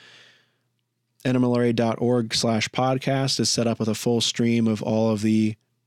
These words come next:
podcasts that we've recorded here. You can also use the discount code podcast ten at N M L R A dot org. You'll get ten percent off your order of N M L R A and Muzzle Blast merchandise.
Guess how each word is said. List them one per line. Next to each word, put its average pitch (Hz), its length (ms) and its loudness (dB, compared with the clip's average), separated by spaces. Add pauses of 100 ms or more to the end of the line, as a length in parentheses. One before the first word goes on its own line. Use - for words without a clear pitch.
(120)
podcasts 117 540 -2
that 117 120 -2
we've 113 160 0
recorded 120 400 0
here. 135 320 0
You 120 160 -4
can 127 100 0
also 131 240 0
use 120 260 2
the 123 60 0
discount 120 460 -2
code 117 300 0
podcast 123 580 -2
ten 135 340 0
at 113 160 -4
N 120 120 -2
M 117 100 2
L 113 100 2
R 113 100 0
A 110 100 2
dot 110 200 0
org. 123 380 0
You'll 120 100 0
get 120 200 -2
ten 127 180 0
percent 120 340 0
off 117 240 -2
your 120 120 0
order 117 360 2
of 110 360 0
N 123 100 0
M 120 100 2
L 117 100 0
R 117 140 2
A 113 140 0
and 107 100 0
Muzzle 110 220 0
Blast 107 320 -2
merchandise. 104 720 -2